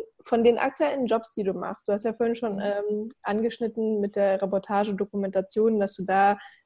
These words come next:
Speaker 1: in Zukunft im besten Fall noch mehr machen wollen würdest. Ähm,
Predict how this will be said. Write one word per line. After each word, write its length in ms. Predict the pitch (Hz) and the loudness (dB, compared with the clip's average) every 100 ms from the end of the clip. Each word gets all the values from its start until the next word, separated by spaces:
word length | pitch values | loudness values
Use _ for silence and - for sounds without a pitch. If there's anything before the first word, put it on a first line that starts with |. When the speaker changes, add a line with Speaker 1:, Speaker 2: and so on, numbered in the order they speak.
| - | 0
Speaker 1:
in 120 | 208 | 2
Zukunft 500 | 247 247 254 240 - _ _ | 2 2 2 0 -4 _ _
im 160 | 208 208 | -2 2
besten 300 | 208 220 208 | 2 0 0
Fall 160 | 214 | 2
noch 160 | 202 196 | 2 2
mehr 180 | 202 202 | 2 2
machen 420 | 170 - 175 180 | 0 -2 -4 -2
wollen 380 | 180 180 180 190 | -2 0 -2 2
würdest. 460 | 202 180 165 - - - - - | 4 4 2 0 -18 -20 -20 0
Ähm, 440 | 196 196 202 202 | 2 4 4 2